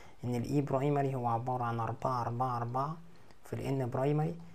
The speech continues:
في الفريكوانسي في الفاي ماكس. هنلاقي ان انت حضرتك انت عايز تجيب ده، عندك ده وعندك ده،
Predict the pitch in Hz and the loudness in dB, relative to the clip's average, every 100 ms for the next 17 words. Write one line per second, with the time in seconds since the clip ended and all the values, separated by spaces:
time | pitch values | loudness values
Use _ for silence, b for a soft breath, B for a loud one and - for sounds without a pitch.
0 | B - - 123 117 - - 117 - 147 | B -16 -2 -2 -2 -4 -4 -4 -2 0
1 | 156 143 131 120 - 131 113 107 - - | 2 0 -2 -4 -2 0 -2 -4 -4 -4
2 | - - 123 143 135 143 147 120 117 131 | -6 -2 4 4 6 2 2 -2 -2 0
3 | 147 127 120 - 127 143 - 135 127 113 | 0 0 -2 -2 0 -2 -2 -2 0 -2
4 | - - B B B B B - 127 135 | -6 -10 B B B B B -4 0 2
5 | 120 117 117 110 135 131 131 151 185 | 2 2 2 4 2 2 2 2 2